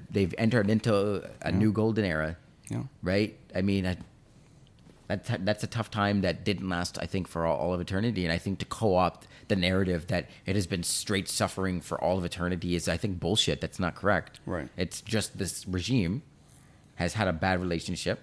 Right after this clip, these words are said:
Speaker 2: Yeah.
Speaker 1: That regime has had a bad relationship with a lot of people. This regime has had a bad relationship with women. This regime has had a bad relationship with industri-, or, uh, indigenous people, with
Speaker 2: Yeah.
Speaker 1: black people,
Speaker 2: Yeah.
Speaker 1: with immigrants from any other place that wasn't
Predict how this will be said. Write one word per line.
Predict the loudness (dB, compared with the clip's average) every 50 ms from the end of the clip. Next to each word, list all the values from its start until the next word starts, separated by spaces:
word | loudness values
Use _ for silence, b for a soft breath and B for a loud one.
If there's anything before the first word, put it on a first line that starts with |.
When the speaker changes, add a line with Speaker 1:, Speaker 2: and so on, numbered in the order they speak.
| -10 -20 -20 -18 -14
Speaker 2:
Yeah. | -12 -12 -12 -14 -16 -20 -12 -8
Speaker 1:
That | -8 -8 -6 -2 2
regime | 2 4 4 4 4
has | 4
had | 4 2 2
a | 4
bad | 4 4 4 2
relationship | 2 0 -2 -2 -4 -4 -4 -4 -2
with | -2 -2
a | 0
lot | 2 2 2 2
of | 0 -4
people. | -6 -6 -4 -6 -8 -8 -10 B B B B B
This | -2 -2 0
regime | 0 2 2 2
has | 6 8
had | 8 8 10
a |
bad | 10 10 10 8
relationship | 8 6 4 4 2 0 -2 -2 0 0 0 0 -2 B B B B
with | -4 -4 -2 0 0
women. | -2 0 -2 -2 -6 -8 -10 B B B
This | 0 2 4
regime | 4 4 4 4 4
has | 4 6
had | 6 6 6
a | 8
bad | 8 8 6 6
relationship | 6 4 2 2 0 -2 -2 -2 -2 -2 0
with | -2 0 0
industri-, | 0 2 2 2 0 0 -4 -8 -8 -6 -2
or, | 0 0 0 0
uh, | 0 -2 -2
indigenous | -2 -2 -2 0 -2 -2 -2 -4 -6 -4
people, | -4 -6 -6 -4 -4 -6 -6 -8 B B B B
with | B 0 0 0
Speaker 2:
Yeah. | 2
Speaker 1:
black | 2 2 2 2 0
people, | -4 -6 -4 -4 -4 -4 -4 -6 B B B B
Speaker 2:
Yeah. | 0
Speaker 1:
with | 0 0 0 0 -6 -8 0
immigrants | 4 6 6 6 6 4 4 2 2 0 0
from | 0 0 0
any | 0 0 2 2
other | 2 0 0
place | -2 -2 -2 0 0 0 0
that | -2 -2 -2 0
wasn't | -2 -2 -2 -2 -4 -6